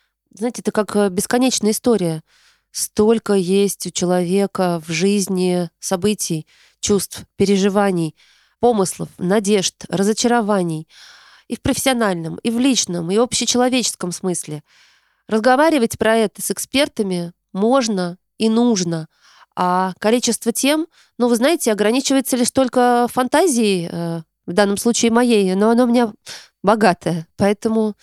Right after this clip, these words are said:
тем много, и наоборот, есть ощущение иногда, что я просто, э, не могу всем темам уделить столько внимания, сколько бы хотелось. Но буду стараться. Но спасибо вам, что вы слушаете.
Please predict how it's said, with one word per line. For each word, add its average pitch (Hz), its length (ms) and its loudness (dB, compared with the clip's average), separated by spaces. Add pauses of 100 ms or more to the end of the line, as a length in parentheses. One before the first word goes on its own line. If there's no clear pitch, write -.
(360)
тем 240 220 2
много, 208 760 2
и 180 240 -4
наоборот, 185 460 0
есть 190 200 -2
ощущение 196 440 -2
иногда, 185 280 0
что 185 200 -4
я 185 100 0
просто, 196 380 -4 (360)
э, 185 200 0
не 196 160 2
могу 220 680 4 (260)
всем 190 400 2 (120)
темам 233 480 2
уделить 185 500 0
столько - 320 0
внимания, 190 400 2
сколько - 320 -2
бы 175 100 -2
хотелось. 151 560 -4 (120)
Но 240 260 2 (380)
буду 202 200 2
стараться. 196 600 0 (140)
Но 180 160 2
спасибо 196 420 -2
вам, 208 220 0
что - 220 -2
вы 190 120 2 (360)
слушаете. 175 760 0